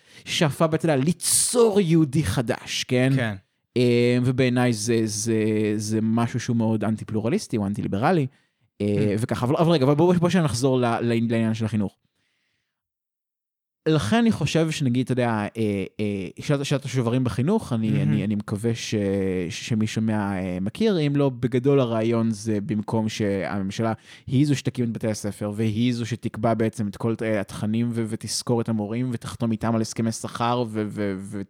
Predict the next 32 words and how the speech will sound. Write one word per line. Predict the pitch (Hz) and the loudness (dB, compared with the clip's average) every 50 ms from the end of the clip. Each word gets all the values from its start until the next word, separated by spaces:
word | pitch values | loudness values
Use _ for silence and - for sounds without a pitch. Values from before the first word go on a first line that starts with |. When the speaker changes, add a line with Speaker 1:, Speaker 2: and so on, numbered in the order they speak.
| _ - | _ -14
Speaker 1:
אה, | 98 101 113 - - - - - _ | -12 -12 -12 -14 -16 -18 -18 -16 _
היא | - 139 156 | 0 2 2
זו | 160 160 | 2 2
שתחליט | 143 - 165 - 156 147 - | 0 -2 -2 0 0 0 0
עליהם | 160 147 151 143 | 0 0 0 2
עם | 143 139 | 2 2
איזה | 143 147 | 2 2
ספרי | 139 - - 127 - 135 135 139 | 0 0 -4 -4 -2 0 0 2
לימוד, | 139 135 135 135 139 139 131 127 | 2 2 4 2 2 0 0 0
אה, | 131 127 | 0 2
לומדים, | 127 123 120 120 113 123 143 170 196 190 156 | 2 2 2 0 2 2 2 2 2 2 2
וככה, | 110 113 - 147 160 170 - 269 294 - _ _ - - - - - | 0 0 0 0 -2 0 0 -4 -4 -4 _ _ -20 -20 -14 -4 -2
אז | 143 | 2
בעצם, | 165 180 180 - 165 139 135 139 131 | 2 2 2 2 0 0 0 0 0
אה, | 123 120 | 0 0
נותנים | 117 113 - 139 143 139 | 0 0 0 0 0 2
איזה, | 131 127 120 117 110 | 2 2 2 0 -2
את, | - - - | -2 -2 -4
את, | 113 - - 117 | -4 -4 -4 -6
את | 107 _ _ - | -6 _ _ -16
התקציב | - 135 - - - - 196 170 143 | -16 -14 -14 -10 -2 0 2 2 2
הנוכחי, | 127 117 - 117 101 - 135 | 2 0 -2 -4 -4 -2 -2
שתקציב | 113 - - - - 147 131 117 | -2 -4 -8 -4 -2 -2 -2 -2
החינוך, | - - 123 127 117 - - - - - | -2 -2 -2 -2 -2 -4 -6 -18 -16 -8
אה, | - 113 107 107 104 101 101 101 98 98 98 98 98 - | -6 -4 -2 -2 0 0 0 0 0 0 -2 -2 -4 -4
אל-, | 98 98 98 98 - - | -6 -6 -4 -4 -4 -4
מחלקים | 117 113 - 113 113 - 139 135 | -6 -4 -4 -4 -2 0 0 0
אותו | 117 - 113 | 0 0 -2
לכל, | 107 110 - - - 120 117 110 110 107 | -2 -4 -6 -2 0 0 0 2 0 0
אה, | 107 104 104 101 98 95 | 0 0 0 0 -2 -2
לכל | 104 - - 110 101 98 | -4 -2 -2 -2 0 0
ילד, | 95 107 143 233 | 0 0 0 -2